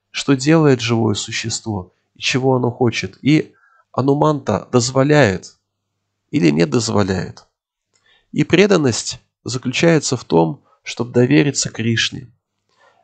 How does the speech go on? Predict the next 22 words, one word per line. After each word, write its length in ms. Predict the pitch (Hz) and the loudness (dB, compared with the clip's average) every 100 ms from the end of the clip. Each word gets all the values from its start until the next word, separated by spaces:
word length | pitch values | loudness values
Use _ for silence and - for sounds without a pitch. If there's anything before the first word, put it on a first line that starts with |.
| _ | _
То 100 | 127 | 0
есть, 220 | 120 - | 0 0
если 360 | - 170 - 147 | 0 0 0 -2
какое-то 500 | 147 - 156 147 135 | -2 2 2 2 0
желание 560 | 135 143 147 143 139 | 2 2 2 0 -2
исполнилось, 680 | 139 - 156 170 160 123 101 | -2 -4 -2 0 0 -2 -2
хорошо. 680 | - 107 107 - 123 117 107 _ _ _ - | -6 -6 -8 -4 -4 -4 -6 _ _ _ -4
Если 300 | 131 - 135 | -4 0 -2
оно 160 | 131 | 0
не 180 | 131 131 | -2 -2
исполнилось, 840 | 127 - 143 156 147 107 87 - _ _ _ _ _ _ _ - | -4 0 0 2 0 -2 -2 -8 _ _ _ _ _ _ _ -2
наверное, 420 | 117 139 143 120 | 2 2 0 0
может 400 | 127 127 123 117 | 2 2 -2 0
быть, 180 | 117 107 | 0 4
даже 340 | 120 120 120 | 2 4 0
оно 240 | 107 113 | 0 -2
и 40 | 107 | -2
к 100 | - | -6
лучшему. 480 | 104 104 - 98 95 _ - _ | -14 -6 -6 -8 _ _ -20 _
Мы 140 | - 160 | -2 0
не 120 | 160 | 2
знаем, 500 | 135 151 156 147 | 2 2 2 0